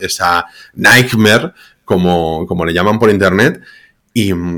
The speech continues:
y yo creo que es de lo que más destaco. ¿Vosotros qué destacáis? Que decís, "Hostia, pues esto me ha revivido esta película de Snyder y la otra me dejó fría y en esta me gustó mucho".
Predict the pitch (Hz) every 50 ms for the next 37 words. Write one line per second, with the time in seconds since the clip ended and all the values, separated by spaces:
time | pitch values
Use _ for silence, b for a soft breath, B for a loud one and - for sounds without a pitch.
0 | - - _ - 104 87 87 - 135 131 143 156 135 110 117 104 101 101 110 101
1 | 104 98 - 104 95 - 151 156 - 117 92 92 92 - 113 - - - - -
2 | 117 113 - - 98 - 98 92 95 - - 95 92 92 - 104 92 - 98 -
3 | - - 110 90 - - 90 - - 113 107 - - - 139 151 147 - - 104
4 | 101 98 98 98 104 107 110 117 123 117 117 117 110 110 120 123 113 139 151 131
5 | 113 - - - - 104 107 - 110 101 101 98 101 101 - 113 120 135 135 160
6 | 175 - - 104 101 92 - 170 98 110 117 120 120 117 113 110 113 - 113 -
7 | - 123 127 143 139 110 98 98 110 117 - - 113 104 95 90 92 - - -
8 | 92 85 85 78 - -